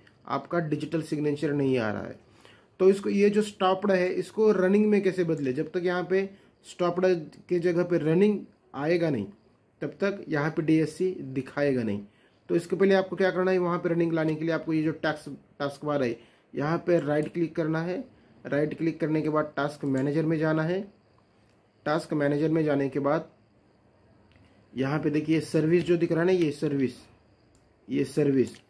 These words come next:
यहाँ पे सर्विसेज में आना है और यहाँ पे ढूंढना है ईएम साइनर कहाँ पे दिखेगा आपको। तो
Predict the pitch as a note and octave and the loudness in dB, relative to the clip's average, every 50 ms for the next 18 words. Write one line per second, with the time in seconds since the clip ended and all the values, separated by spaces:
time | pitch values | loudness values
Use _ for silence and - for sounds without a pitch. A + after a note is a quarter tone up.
0 | _ _ _ _ _ _ - - - C#3 C3+ C#3 D3 - E3 D3+ - D#3 D3 D3 | _ _ _ _ _ _ -12 -8 -4 -2 -2 -2 -2 -4 -4 -2 0 0 0 0
1 | C#3+ E3 D#3 D#3 E3 E3 D#3+ D#3+ D#3+ D#3+ D#3+ E3+ F3 F#3+ G3+ - - _ _ _ | -2 -4 -4 -2 0 0 0 2 2 0 0 0 -2 -4 -6 -10 -16 _ _ _
2 | _ _ _ - C3+ C3+ C#3+ D3 D3 C#3 D#3 F3+ F3+ F3+ F#3+ F3 D#3+ E3 D#3+ D#3+ | _ _ _ -8 -4 -4 -2 -2 -2 -2 -2 -2 2 2 2 4 4 2 2 2
3 | D#3+ D#3 D3+ E3+ - - E3 D#3+ E3 E3 E3 D#3+ - D#3 C#3+ D3 D3 C#3+ - C#3 | 2 0 0 -2 -4 -4 -2 0 0 2 0 0 0 0 0 0 0 -2 -4 -4
4 | B2+ B2+ B2+ C3+ C#3 C3+ B2+ - A#2+ A2 G2 F#2+ F2 - - - - - - - | -4 -2 -2 -2 -2 -2 -2 -2 -2 -2 -2 -2 -4 -6 -8 -14 -18 -18 -18 -20
5 | - - - - - - C#3 | -20 -20 -20 -20 -12 -8 -8